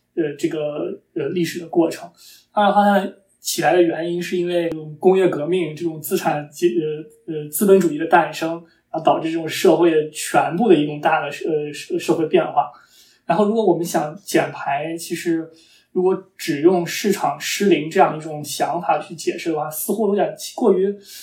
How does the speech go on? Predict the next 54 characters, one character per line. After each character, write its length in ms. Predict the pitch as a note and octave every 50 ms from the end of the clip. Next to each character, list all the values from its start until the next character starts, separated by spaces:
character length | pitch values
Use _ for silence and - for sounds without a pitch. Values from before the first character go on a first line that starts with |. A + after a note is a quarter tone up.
| - - _ -
太， 180 | - - B3
太 180 | A3+ - - G#3+
于 120 | G3+ F#3+
薄 260 | F3+ - - - D3 D#3+
弱 180 | G3+ A#3+ G3+
了。 140 | - - D#3
在， 160 | - E3 E3
嗯， 720 | E3 E3 E3+ F3+ E3 E3+ - _ _ _ - - F3 F3 F#3
因 80 | G3 G#3+
为 260 | A3+ A3 G3+ G3+ - _
你 100 | - F3
想， 240 | E3+ F3 E3 D#3 - -
它， 100 | - -
它 120 | - F#3+
涉 120 | F#3 - F#3+
及 80 | F3
到 140 | E3+ F3 E3+
我 100 | D#3 D3+
们 100 | D#3 D3+
很 160 | - - -
多 140 | D#3 D#3+ D#3+
方 180 | - - D#3+ D#3+
面， 100 | D#3+ D#3
我 60 | D3+
们 120 | D3+ D#3+
要 160 | E3 E3+ E3 D#3+
有 120 | D#3 D3+
各 120 | - F3+
种 80 | E3+ D#3
各 60 | D#3
样 100 | D#3+ D#3
的 40 | D#3
基 140 | D3+ - F3
础 100 | D3+ C#3+
设 100 | E3 D#3+
施， 120 | D3 D#3+
设 160 | D#3 F#3 E3+
施 160 | D3 - E3+ E3
的 60 | D#3
建 260 | - - F3+ D#3 -
设， 260 | - - E3 - - - _ _ _ _ _ _ _ _ _ -
包 100 | D3 E3
括 160 | D#3+ F3+ E3 D3
我 60 | D3+
们 40 | D3+
的 60 | E3 E3
饮 220 | D#3 D3 D3 C#3+
食 180 | - - F3 E3
结 200 | - E3 C#3+ C#3
构、 200 | - E3 D3+ D3
生 220 | - - F3 F3
活 160 | E3+ E3+ E3
方 300 | E3 - F3+ E3+ F3 F#3+
式、 300 | G3 - - F#3 E3 E3